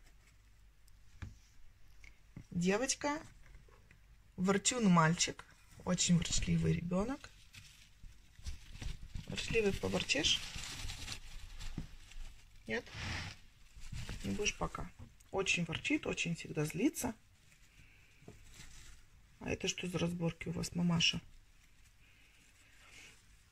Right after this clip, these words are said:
Ну и спрятался один пушистик мальчик. Надо уже переселять их как бы. Вот думаю, куда их переселить. Этих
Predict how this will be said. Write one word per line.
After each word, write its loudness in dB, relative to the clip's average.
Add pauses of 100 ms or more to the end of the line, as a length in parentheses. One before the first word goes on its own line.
(1000)
Ну -2
и 0
спрятался 0
один 2
пушистик 0
мальчик. 0 (560)
Надо 0
уже 4
переселять 2
их -4
как -4
бы. -2 (2500)
Вот -8
думаю, 4
куда 4
их -4
переселить. -2 (720)
Этих -10